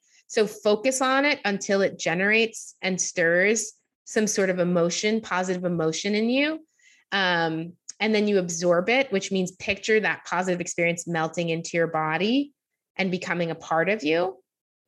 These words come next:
And then the last step is called linking, but I won't get into that 'cause it's, uh, uh, it doesn't as much relate to the situation. But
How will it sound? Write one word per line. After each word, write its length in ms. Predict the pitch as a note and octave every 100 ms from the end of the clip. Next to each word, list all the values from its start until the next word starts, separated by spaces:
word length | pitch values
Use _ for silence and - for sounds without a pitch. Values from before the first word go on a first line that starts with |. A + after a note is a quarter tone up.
| _ _ _ _ _ G3
And 140 | A3
then 140 | G3+
the 80 | F#3
last 280 | F3 E3+ -
step 260 | E3 D3 -
is 120 | E3+
called 260 | - E3 D3
linking, 380 | D#3+ D3+ C#3+ D3
but 100 | D3
I 60 | D#3
won't 220 | C#3+ -
get 100 | D3
into 200 | D3+ -
that 180 | - -
'cause 120 | D#3+
it's, 240 | F3 - -
uh, 40 | D#3
uh, 320 | - - -
it 160 | - -
doesn't 260 | E3 D#3+
as 220 | D#3 D#3 D#3
much 180 | D3+
relate 240 | D#3+ D#3 -
to 80 | D#3
the 80 |
situation. 540 | D3+ D3+ G#3 B3 G3 F3+
But 200 | F3+